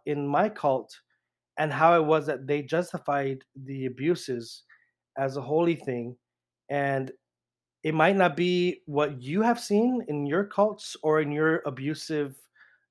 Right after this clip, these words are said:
environments, abusive behaviors, but still, I would like to share so that perhaps others can listen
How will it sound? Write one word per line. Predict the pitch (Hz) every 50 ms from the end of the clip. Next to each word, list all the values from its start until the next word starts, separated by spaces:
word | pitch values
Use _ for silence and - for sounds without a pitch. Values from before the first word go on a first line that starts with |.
| _ _
environments, | 151 147 135 120 135 135 147 165 175 170 170 170 175 175 156 - - - _ _ _ -
abusive | 139 131 147 147 139 - - 151 135 131
behaviors, | 147 131 135 151 156 165 165 170 175 175 180 175 - - - _ _ _ - - _ _ _ _
but | 185 185
still, | - - - 262 247 226 -
I | - 170
would | 170 175 185
like | 190 190 180 - -
to | - 160
share | - - - 196 202 214 196 170 151 151 151
so | 147 - - 165
that | 151 147 147 143 - _ _ _ _ -
perhaps | - 160 180 196 202 202 - - - -
others | - 170 170 175 170 165 156 -
can | - - - 165 151 151 151 143 147 139
listen | 143 180 190 - - 185 180 185 208 202